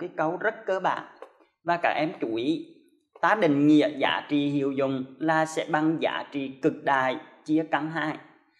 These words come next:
Thì trong một cái hàm số như thế này, giá trị cực đại đó là cái giá trị đằng trước của hàm cốt. Như vậy ở đây U cực đại của ta hai trăm hai mươi căn hai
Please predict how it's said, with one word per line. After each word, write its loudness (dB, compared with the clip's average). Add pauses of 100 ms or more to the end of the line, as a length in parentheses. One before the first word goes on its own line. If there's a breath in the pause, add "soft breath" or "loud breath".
(220 soft breath)
Thì -4
trong 6
một 2
cái -2
hàm 2
số -4
như 0
thế -2
này, 4 (480 loud breath)
giá 6
trị 6
cực 4
đại 2 (100)
đó 2
là 4
cái -2
giá -2
trị -4
đằng 0 (100)
trước -2
của 0
hàm -6 (120)
cốt. 4 (640)
Như -2
vậy 6
ở 2
đây 2
U 4
cực 0
đại -2
của -10
ta -2
hai 2
trăm 4
hai 0
mươi 2
căn 2
hai 2